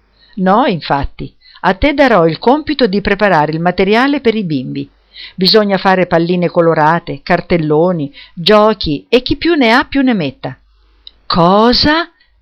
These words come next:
esclamai scherzosamente. "E io che pensavo di stare in panciolle qui per tutta la vacanza." "Certo, come no?", mi rispose Arianna ridendo. "Pensavi forse che avrei spartito il mio alloggio gratuitamente?"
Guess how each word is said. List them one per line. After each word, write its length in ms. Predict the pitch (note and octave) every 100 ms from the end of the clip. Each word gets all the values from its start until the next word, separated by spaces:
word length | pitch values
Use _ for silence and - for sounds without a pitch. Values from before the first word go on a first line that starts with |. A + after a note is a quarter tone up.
| _ _ _
esclamai 600 | - E3+ - D#3 D3+ D#3
scherzosamente. 1040 | D#3 - C#3+ - C#3+ D3+ D3 C#3 C#3+ - - _ - - _
"E 200 | - G3
io 260 | A#3 D#4 D#4+
che 160 | C4+
pensavo 480 | C4+ A#3+ A#3 C4+ B3+
di 100 | A#3
stare 280 | - A#3+ A#3+
in 100 | A3+
panciolle 580 | A#3+ A#3 B3+ B3 A3+ G#3+
qui 180 | A#3 G#3+
per 180 | A3
tutta 260 | - A3 G#3+
la 120 | G#3
vacanza." 760 | G#3 G3+ G#3+ G#3 F#3+ - F3+ E3+ _ _ _ _ _ _
"Certo, 640 | - E4+ G#3+ D#3+ - -
come 380 | C4+ G4+ E4+ G#3
no?", 280 | F3+ D#3+ D3+
mi 160 | D#3+ D#3+
rispose 480 | E3+ - F#3 E3+
Arianna 460 | E3 D#3+ E3 E3+ E3
ridendo. 600 | D#3+ D#3+ D#3+ D3+ D3 C#3+ - - -
"Pensavi 520 | A3 A3 B3+ C4 B3
forse 480 | G#3+ B3+ D4 C#4+ C4+
che 100 | A3
avrei 220 | G3+ G#3
spartito 520 | G3+ G#3 G3 - A#3
il 100 | G#3+
mio 140 | G3 F#3+
alloggio 460 | G3 G#3 A3+ G3+
gratuitamente?" 1000 | G3 G3+ G3 G#3 G#3 A3 A3+ G3+ G#3 A3